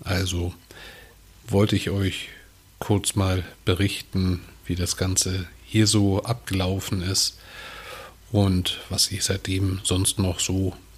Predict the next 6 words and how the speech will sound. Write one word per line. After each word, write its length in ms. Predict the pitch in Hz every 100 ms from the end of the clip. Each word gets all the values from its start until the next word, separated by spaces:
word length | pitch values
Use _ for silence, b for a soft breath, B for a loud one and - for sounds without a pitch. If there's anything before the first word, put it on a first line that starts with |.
| -
bei 120 | 95
mir 340 | 101 92 90 -
ergeben 520 | - 123 98 92 90
hat. 280 | 87 - - - - - - - - - - - -
Ja, 260 | 123 87 82 - B B B B B B B B B B B B
also 380 | 98 92 87